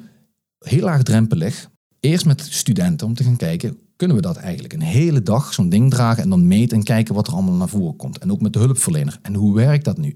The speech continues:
Wat zien ze, wat zien die hulpverleners nu? Want ja, het gaat ook om een stukje vertaling. Want je ziet eigenlijk alleen maar grafietjes. Ja, wat zegt dat nu? En hoe moeten we dat dan ombouwen? Nou, dat is wat we eigenlijk in het center doen in, in dit geval. Is dat, vind je dat duidelijk, eh?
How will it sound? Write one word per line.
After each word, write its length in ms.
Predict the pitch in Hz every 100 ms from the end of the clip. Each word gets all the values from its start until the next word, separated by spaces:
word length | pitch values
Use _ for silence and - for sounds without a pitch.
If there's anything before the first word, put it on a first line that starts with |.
| -
Wat 200 | 117 -
zien 360 | - 170 175
ze, 180 | 120 104 -
wat 200 | 113 -
zien 120 | 160
die 100 | 117
hulpverleners 540 | 90 - 165 156 147
nu? 180 | - 73 - - - - -
Want 120 | -
ja, 60 | 104
het 100 | 90
gaat 180 | 117 113
ook 80 | 95
om 80 | 95
een 60 |
stukje 300 | - 113 113
vertaling. 560 | 92 - 123 113 71 71
Want 340 | - _ -
je 60 | 87
ziet 120 | 107
eigenlijk 220 | 95 98
alleen 120 | 95 92
maar 120 | 85
grafietjes. 680 | - - 156 98 - - - _ _ _
Ja, 140 | - 80
wat 140 | 80
zegt 140 | - -
dat 100 | 87
nu? 120 | 65
En 120 | 76
hoe 100 | 92
moeten 200 | 110 107
we 100 | 104
dat 120 | 98
dan 100 | 92
ombouwen? 340 | 90 78 73 -
Nou, 120 | - _
dat 200 | - 131
is 80 | 165
wat 160 | 156 151
we 60 |
eigenlijk 320 | - 135 135 -
in 80 |
het 140 | 104 -
center 340 | 120 143 143
doen 340 | 127 139 135 - _ _ -
in, 160 | 113
in 140 | 117 110
dit 160 | 101
geval. 380 | - 82 69 - _ _ _ _ _ -
Is 80 |
dat, 180 | - - - _ _
vind 260 | - - 117
je 60 | 127
dat 160 | 117
duidelijk, 340 | 127 165 180
eh? 100 | 180